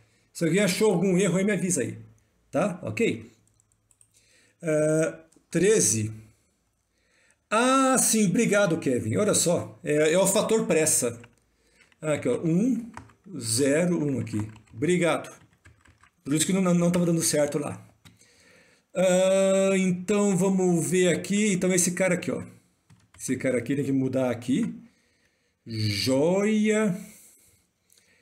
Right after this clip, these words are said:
Agora, aqui, esse daqui tá aqui, ó.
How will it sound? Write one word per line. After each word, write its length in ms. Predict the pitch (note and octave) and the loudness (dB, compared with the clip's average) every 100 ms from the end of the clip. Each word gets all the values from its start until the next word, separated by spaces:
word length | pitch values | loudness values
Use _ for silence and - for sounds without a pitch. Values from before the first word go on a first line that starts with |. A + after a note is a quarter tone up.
| _ _ _ | _ _ _
Agora, 1500 | D#3+ E3+ E3 C#3+ C3 D#3+ E3 D#3 D3 D3 D3 E3 - D#3 D3+ | -4 0 0 0 0 2 4 4 4 4 2 -2 -4 -2 0
aqui, 260 | C#3 C#3 F3+ | -2 -2 0
esse 220 | E3+ E3 | 0 0
daqui 720 | C3+ C#3 C3+ - G3 F#3+ - - _ - | 0 -2 -2 -4 -4 -4 -6 -16 _ -4
tá 160 | D#3+ | -2
aqui, 260 | D#3+ - | -2 -4
ó. 100 | C3+ | -6